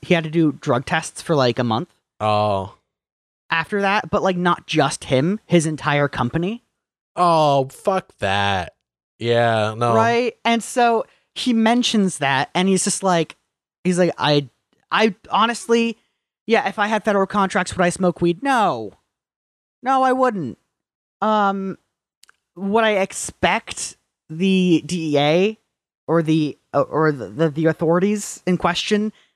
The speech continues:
Speaker 1: to then drug test my co-, entire company? No, I
Speaker 2: Yeah.
Speaker 1: wouldn't.
Speaker 2: Yeah, I don't like that.
Speaker 1: Right? So, like, when he was laughing about it, like, "Ah, sorry, guys, I didn't see that coming."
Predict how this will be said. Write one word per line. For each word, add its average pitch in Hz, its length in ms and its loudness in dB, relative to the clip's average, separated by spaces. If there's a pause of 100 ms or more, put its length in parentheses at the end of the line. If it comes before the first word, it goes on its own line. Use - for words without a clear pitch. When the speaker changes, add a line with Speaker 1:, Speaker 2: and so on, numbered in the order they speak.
Speaker 1:
to 175 400 0
then 180 320 0
drug 151 340 -2
test 185 300 -4
my 156 200 2
co-, - 200 -8
entire 165 320 0
company? 233 580 -2 (260)
No, 220 680 0 (420)
I 208 120 2
Speaker 2:
Yeah. 131 120 6 (180)
Speaker 1:
wouldn't. 123 280 -4 (520)
Speaker 2:
Yeah, 123 440 -2
I 127 60 0
don't 127 180 2
like 104 300 -2
that. 98 320 -8 (720)
Speaker 1:
Right? 269 560 0
So, 240 560 0 (520)
like, 240 300 0
when 240 180 0
he 240 120 2
was 247 160 0
laughing 208 400 0
about 226 200 0
it, 196 80 0
like, 196 200 0
"Ah, 185 180 0
sorry, 175 400 -2
guys, 165 500 -2
I 160 60 -2
didn't 135 140 -10
see 175 140 -6
that 170 200 2
coming." 180 400 0